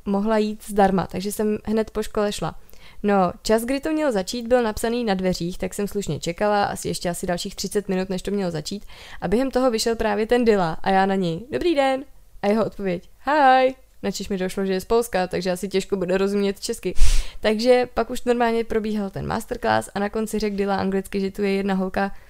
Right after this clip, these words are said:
že tu jedna holka ještě nehrála. Samozřejmě, že myslel mě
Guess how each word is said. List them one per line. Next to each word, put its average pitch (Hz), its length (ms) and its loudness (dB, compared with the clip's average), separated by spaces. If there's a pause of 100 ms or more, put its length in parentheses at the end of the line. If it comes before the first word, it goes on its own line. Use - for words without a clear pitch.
(240)
že 226 140 -2
tu 269 100 0
jedna 254 200 4
holka 233 220 2
ještě 226 220 0
nehrála. 196 520 2 (300)
Samozřejmě, 254 480 0
že 247 80 -2
myslel 240 280 -2
mě 196 240 0